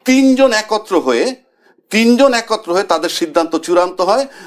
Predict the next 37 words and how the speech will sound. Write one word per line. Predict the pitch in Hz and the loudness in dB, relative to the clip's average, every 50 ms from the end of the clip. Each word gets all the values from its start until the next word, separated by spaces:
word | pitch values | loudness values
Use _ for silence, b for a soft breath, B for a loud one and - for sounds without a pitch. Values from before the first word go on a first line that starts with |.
| B B | B B
প্রশাসন | B - 208 214 - 247 226 226 - 196 190 | B -2 -2 0 0 -2 -2 -2 -2 -2 0
হয়ে | 185 185 185 | 0 0 2
যায় | 175 175 165 | 2 0 0
এই | 165 | -2
তিনজনের | 160 165 165 165 165 156 147 147 139 | -4 -4 -4 -2 0 0 0 0 0
কাছে | - 131 123 - 123 | -2 -2 -2 -2 -2
নিরুপায়। | 117 120 113 117 113 117 110 92 76 78 - - _ _ _ _ _ _ _ _ B B 196 190 B | 0 0 0 0 0 0 -2 -2 -4 -6 -12 -16 _ _ _ _ _ _ _ _ B B -6 -2 B
এবং | 151 165 180 180 | 0 0 0 -2
সেটা | 175 - 180 160 - 165 | -4 -6 -6 -2 0 0
এক | 170 156 131 | 0 -2 -2
ধরনের | 143 139 156 156 | -2 -2 0 -2
সাংবিধানিক | 139 - - 139 143 165 170 151 139 139 143 151 170 208 208 - | -2 -4 -4 -4 -4 -2 -2 0 2 2 2 2 0 -2 -4 -4
মব | - 113 123 123 123 117 | -2 -2 -2 -2 -2 -2
জাস্টিস | 170 185 185 - - 190 170 | -2 -2 -2 -2 -8 -10 -6
যাকে | 135 139 127 - 123 | -4 -4 -4 -4 -4
বলে, | 110 110 107 101 98 90 - B B B B | -2 -2 -2 -4 -6 -12 -14 B B B B
সেটা | - - 143 139 139 139 | -6 -4 -2 -2 -2 -2
চলে | - - 135 131 127 120 113 | -4 -2 -4 -2 0 0 -2
আসছে | 110 - - - | -2 -4 -10 -10
দীর্ঘ | 101 92 123 113 107 110 | -6 -4 -2 0 0 0
তিপ্পান্ন | - - 147 - - - 117 107 98 95 | 0 0 -4 -4 -4 -6 -4 -4 -4 -4
বছর | 92 117 120 - - 117 98 | -4 -4 -4 -4 -4 -6 -6
যাবত। | 85 85 90 80 82 82 - _ - - _ _ _ _ _ _ _ _ _ _ _ _ _ _ _ _ _ B B B B B | -4 -4 -4 -4 -4 -8 -12 _ -20 -20 _ _ _ _ _ _ _ _ _ _ _ _ _ _ _ _ _ B B B B B
আর | B 117 139 | B -2 0
যদি | 135 160 165 180 | 0 0 0 0
আপনি | 170 175 185 170 | 0 0 -2 -4
স্থানীয় | 156 - - 170 175 190 196 | -4 -4 -6 -4 -2 -2 -2
নির্বাচনটা | 196 185 185 185 190 196 180 180 | -2 -2 -4 -4 -2 -2 -2 -2
আগে | 180 185 208 | 0 -2 -2
করেন, | 202 214 208 208 226 240 262 269 269 B B B B B B | -2 0 0 0 -2 -2 -4 -8 -10 B B B B B B
তাহলে | - 165 156 180 202 220 247 262 - _ _ - | 0 0 0 0 -2 -4 -6 -12 -14 _ _ -16
দুইটা, | - - 143 165 165 - 156 | -6 -2 -2 -2 0 -2 -2
তিনটা, | 156 - 160 156 160 151 | -2 -2 -4 -4 -4 -4
চারটা | - 151 139 139 - - | -2 -4 -4 -4 -4 -8
প্রার্থী | 135 - 131 127 - - - 110 | -4 -4 -4 -6 -6 -6 -8 -8
হতে | 113 113 - 117 | -6 -6 -8 -6
পারে। | - - 82 78 - | -6 -8 -8 -10 -12